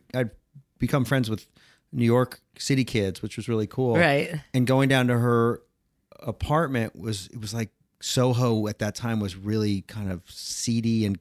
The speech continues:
Speaker 1: cool and warehousey. And so for a Connecticut kid going down there, we,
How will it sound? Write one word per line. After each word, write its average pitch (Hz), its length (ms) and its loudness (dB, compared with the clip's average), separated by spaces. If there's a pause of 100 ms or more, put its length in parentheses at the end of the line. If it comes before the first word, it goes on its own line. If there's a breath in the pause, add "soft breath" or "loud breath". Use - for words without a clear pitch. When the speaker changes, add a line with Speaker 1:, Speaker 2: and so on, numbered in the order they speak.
Speaker 1:
cool 117 440 0
and 98 120 -2
warehousey. 117 720 -2
And 98 160 -4 (360 soft breath)
so 127 520 4
for 120 220 0
a - 40 0
Connecticut 113 640 0
kid 135 380 0
going 113 220 2
down 120 200 0
there, 110 180 0
we, 107 280 -2